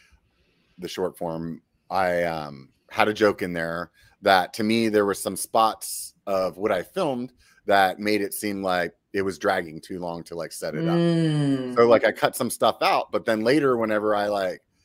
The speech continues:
Speaker 1: shared it with, like, let's just say my focus group,
Speaker 2: Yeah.
Speaker 1: they were like, "I, that doesn't make sense to me. I don't know what's going on." And it was like, "Oh, wow,
Speaker 2: Oh,
Speaker 1: like, I
Speaker 2: 'cause
Speaker 1: cut
Speaker 2: you
Speaker 1: that
Speaker 2: cut
Speaker 1: out
Speaker 2: too much
Speaker 1: because I
Speaker 2: out?
Speaker 1: knew,"
Speaker 2: Mm.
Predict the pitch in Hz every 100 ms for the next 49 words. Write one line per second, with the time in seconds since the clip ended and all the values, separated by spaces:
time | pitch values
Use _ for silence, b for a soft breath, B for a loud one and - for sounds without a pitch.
0 | _ - - 113 107 98 95 - 92 92
1 | 87 - 98 - 95 101 90 - 107 92
2 | - 78 82 - _ b b b 160 156
3 | 127 117 117 107 101 92 87 - _ _
4 | _ - 107 - 117 120 143 123 110 101
5 | 87 123 120 - 95 82 90 95 92 90
6 | 87 92 87 87 107 87 85 85 82 87
7 | 82 131 135 98 131 92 85 92 120 156
8 | 139 135 101 101 135 135 127 123 110 -
9 | 90 95 101 143 160 160 147 135 127 139